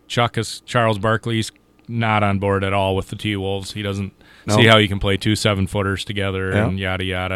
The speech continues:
Speaker 1: And
Speaker 2: In my day, you could, but not in
Speaker 1: How
Speaker 2: this game.
Speaker 1: how's that gonna be once you, um, you know, they made the comment, "Well, what if Ant has an off half?" I'm like,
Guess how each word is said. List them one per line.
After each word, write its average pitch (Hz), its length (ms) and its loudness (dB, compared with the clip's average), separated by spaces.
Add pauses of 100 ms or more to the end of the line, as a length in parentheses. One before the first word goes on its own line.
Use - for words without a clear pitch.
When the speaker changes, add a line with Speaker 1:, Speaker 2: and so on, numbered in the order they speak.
Speaker 1:
And 90 120 -6
Speaker 2:
In 113 100 2
my 117 200 4
day, 117 220 6
you 113 120 4
could, 117 400 6
but 101 120 2
not 101 240 2 (140)
in 110 100 0
Speaker 1:
How 113 80 6
Speaker 2:
this 113 120 0
game. 82 320 -2
Speaker 1:
how's 113 260 2
that 101 220 2
gonna 104 160 2
be 101 220 4
once 98 360 0
you, 98 280 -2 (120)
um, 90 460 -8 (260)
you 117 80 -10
know, 95 280 -4 (400)
they 127 120 4
made 135 180 8
the 123 80 4
comment, 120 420 4
"Well, 110 140 2
what 120 160 6
if 113 120 0
Ant 113 240 2
has 110 200 2
an 104 80 0
off 101 360 -2
half?" 104 380 0
I'm 98 100 -4
like, 90 240 -8